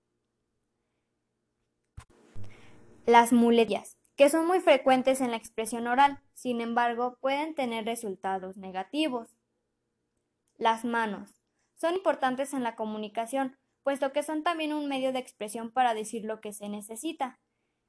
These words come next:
pues a su vez podemos utilizarlas para, pues, podernos expresar de una manera más correcta y sentirnos un poquito más seguros de nosotros mismos.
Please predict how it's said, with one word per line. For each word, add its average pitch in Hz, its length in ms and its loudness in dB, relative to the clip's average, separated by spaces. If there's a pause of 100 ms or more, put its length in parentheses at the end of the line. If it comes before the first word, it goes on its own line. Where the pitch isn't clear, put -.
(140)
pues 302 220 0
a 320 60 0
su 339 160 -4
vez 320 180 0
podemos 285 460 -2
utilizarlas 277 760 -4
para, 196 640 -6 (480)
pues, 247 300 -4 (240)
podernos 302 400 0
expresar 247 420 -8
de 233 80 -6
una 240 160 -6
manera 208 400 -6
más 202 240 -8
correcta 240 760 -4
y 233 40 -12
sentirnos 208 540 -12
un 202 100 -20
poquito - 380 -18
más 208 200 -8
seguros 269 420 -4
de 196 100 -10
nosotros 196 500 -14
mismos. 262 320 -6